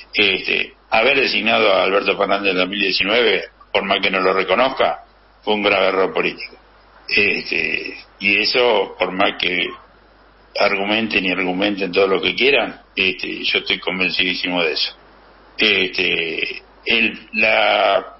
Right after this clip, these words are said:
haber hecho el Frente de Todos, la idea general no estaba mal, porque era aglutinar para ganarle al macrismo. Ahora bien, no se, no bastaba con ganar al macrismo,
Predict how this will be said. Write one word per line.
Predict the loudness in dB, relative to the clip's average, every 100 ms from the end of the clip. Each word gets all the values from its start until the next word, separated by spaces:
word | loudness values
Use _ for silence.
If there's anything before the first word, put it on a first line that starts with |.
| -20 _ -20 -20 -6 0
haber | 2 2
hecho | 2 0
el |
Frente | 0 2 2
de | 2
Todos, | 2 4 2 0
la | 0 2
idea | 2 4 2 2
general | 0 0 2 2 2 0 -6 -18 _ -2
no | -2
estaba | 2 2 4 2
mal, | 2 2 2 -2 -10 -20 -20 -20 -6
porque | -4 0 0
era | 2
aglutinar | 2 0 -2 2 2 4
para | 2 4
ganarle | 2 2 0 0
al | -2
macrismo. | -4 -2 -2 -4 -14 -18 -18 -20 -20 -20 -4
Ahora | 0 2 2
bien, | 2 0 -2 -4 -18 _ _ _ _ _ -10
no | -2 -2
se, | 0 -2 -6 _ _ -6
no | -2 2
bastaba | 2 2 2 2 2
con | 0
ganar | 0 0 0 0
al |
macrismo, | -2 -2 -2 -4 -8